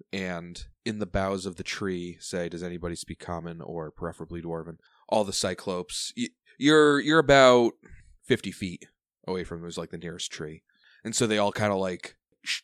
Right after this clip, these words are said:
snap their heads around looking for the source of, of the voice. And one of the Cyclopes. So, uh,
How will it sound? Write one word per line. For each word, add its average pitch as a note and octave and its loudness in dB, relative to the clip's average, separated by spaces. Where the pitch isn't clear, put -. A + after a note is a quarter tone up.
snap B2+ 0
their G#2+ -2
heads G#2 0
around G2+ 0
looking G2 -4
for G2+ -4
the F2+ -4
source - 0
of, F2+ -2
of G2 -4
the F#2 -4
voice. F2 -4
And F2+ -6
one G#2+ 0
of G2+ 0
the F#2+ -2
Cyclopes. F#2 -2
So, G2+ 0
uh, - -10